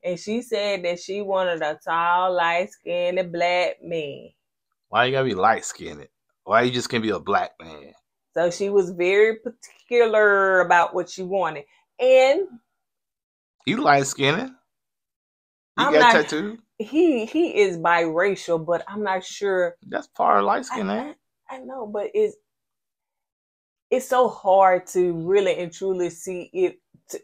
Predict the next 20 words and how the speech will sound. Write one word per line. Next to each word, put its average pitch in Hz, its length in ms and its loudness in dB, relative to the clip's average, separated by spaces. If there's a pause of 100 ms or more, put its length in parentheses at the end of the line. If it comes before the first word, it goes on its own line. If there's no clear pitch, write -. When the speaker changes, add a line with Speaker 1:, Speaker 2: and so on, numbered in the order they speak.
(120)
Speaker 1:
it's 220 180 2
hard 226 440 0
to 175 100 -4
tell 190 300 -4
if 170 120 -6
he's 170 280 -12
black. 151 520 -4 (320)
You 196 100 -4
know 185 120 0
what 185 80 -2
I'm 185 40 -8
saying? 185 280 -4 (260)
Like, 175 380 6
I 196 100 4
don't 226 200 2
know 208 320 0
what 180 220 0
his 180 240 -4
father 170 460 0 (100)
is. 226 560 0